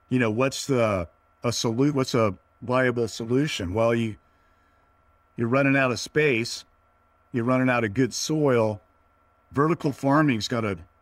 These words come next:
just continue. Whatever it is today, it's gonna be more important tomorrow. I firmly believe that. And so those, yeah, those, that youth coming, you know,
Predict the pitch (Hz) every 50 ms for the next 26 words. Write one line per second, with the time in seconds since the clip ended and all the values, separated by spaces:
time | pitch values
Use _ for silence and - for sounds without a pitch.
0 | _ _ _ _ _ _ - 127 123 120 - - - 139 127 120 - - - 147
1 | 160 180 165 131 107 123 139 151 156 165 160 165 156 139 151 165 165 - - 151
2 | 135 139 143 156 170 175 160 - - - 143 131 127 120 123 123 120 123 131 135
3 | 147 143 131 - - 139 143 135 - 120 107 - 104 107 107 113 113 110 110 101
4 | 82 76 73 80 - _ _ _ _ _ _ _ _ _ _ _ _ _ _ -
5 | 92 90 - - 143 147 147 147 139 135 120 107 113 117 120 127 131 127 117 113
6 | 104 98 98 95 104 110 110 - - 151 143 135 127 123 120 113 143 143 143 131
7 | - - _ _ _ _ _ _ _ _ _ _ - 127 131 131 139 147 156 160
8 | - - 123 127 127 123 117 107 107 - 127 127 113 120 120 127 151 175 202 196
9 | 147 120 95 - - _ _ _ - 143 147 143 143 139 135 127 127 120 _ _
10 | _ _ - 135 135 123 110 107 110 110 -